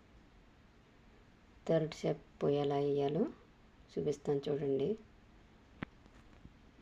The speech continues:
సెకండ్ స్టెప్ పూర్తవుతులోకి కుచ్చిళ్ళు ఇలా వచ్చినాయండి. ఇలా అయినా ఉంచేసుకోవచ్చు. మనకైతే లుక్ అయితే సూపర్ ఉంటుంది. థర్డ్ స్టెప్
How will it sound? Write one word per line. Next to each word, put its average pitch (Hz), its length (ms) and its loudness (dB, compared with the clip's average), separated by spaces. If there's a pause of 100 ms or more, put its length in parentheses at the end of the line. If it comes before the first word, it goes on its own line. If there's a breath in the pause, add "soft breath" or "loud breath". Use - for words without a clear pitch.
(600 loud breath)
సెకండ్ 156 400 0
స్టెప్ 160 240 -2
పూర్తవుతులోకి 147 880 0 (540)
కుచ్చిళ్ళు 151 400 0
ఇలా 147 160 2
వచ్చినాయండి. 143 720 2
ఇలా 147 180 2
అయినా 147 300 4
ఉంచేసుకోవచ్చు. 143 760 -2 (920 loud breath)
మనకైతే 143 540 0 (120)
లుక్ 156 320 0
అయితే 143 300 2
సూపర్ 151 380 -2
ఉంటుంది. 139 380 0 (2000 loud breath)
థర్డ్ 151 300 0
స్టెప్ - 380 -4